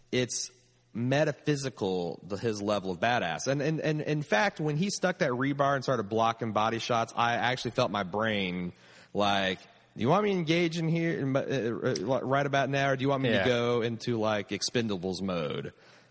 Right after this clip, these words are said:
Speaker 1: And my, my, my guts and my balls said, "Fuck yeah, Expendables mode." My brain's like, "All right, checking out." And
Speaker 2: All right, good,
Speaker 1: so it's like,
Speaker 2: good.
Speaker 1: 'cause, 'cause you can't, you can't apply ballistic science to that scene.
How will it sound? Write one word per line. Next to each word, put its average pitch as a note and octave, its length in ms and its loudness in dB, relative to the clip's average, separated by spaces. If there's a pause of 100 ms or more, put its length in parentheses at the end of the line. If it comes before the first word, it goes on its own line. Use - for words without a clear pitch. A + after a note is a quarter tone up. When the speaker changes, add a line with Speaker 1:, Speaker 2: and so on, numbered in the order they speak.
(160)
Speaker 1:
And A2+ 600 0
my, A2 480 2
my, A2 200 0 (220)
my G2+ 320 0
guts B2 320 0
and B2+ 80 -2
my G#2+ 100 2
balls A#2 460 2
said, G#2 200 0
"Fuck C3 360 0
yeah, C#3 180 2
Expendables G2+ 580 -4
mode." G2 300 0
My F#2+ 120 -2
brain's G2 320 -2
like, F2+ 120 -2
"All G2+ 140 2
right, D#3+ 280 2
checking A#2+ 320 -2
out." C3+ 300 0 (320)
And B2+ 300 4
Speaker 2:
All A#2+ 60 4
right, G2+ 200 2
good, A#2 220 4
Speaker 1:
so F3+ 100 4
it's E3+ 140 0
like, F3 140 2
Speaker 2:
good. - 140 -2
Speaker 1:
'cause, F3+ 280 2 (280)
'cause E3+ 320 4
you F3+ 200 0
can't, F#3 640 0 (220)
you D#3 180 0
can't D#4+ 420 0
apply D#3+ 440 2
ballistic C3+ 580 -2
science C3+ 540 0
to A2 120 -2
that G#2 240 0
scene. B2+ 640 -4